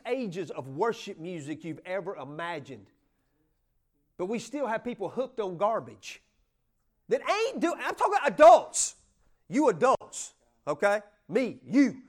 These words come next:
Not the teenagers. You, me. What do you listen to every day?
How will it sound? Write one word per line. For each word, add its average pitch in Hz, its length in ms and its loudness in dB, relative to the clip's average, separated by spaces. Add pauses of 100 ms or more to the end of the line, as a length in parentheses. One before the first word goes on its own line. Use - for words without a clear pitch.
(1120)
Not 262 180 2
the 381 60 -6
teenagers. 262 600 0 (840)
You, 262 300 2
me. 214 420 -6 (480)
What 330 120 -6
do 349 60 -4
you 370 160 -4
listen 330 300 -8
to 247 180 -8
every 160 200 -10
day? 127 260 -14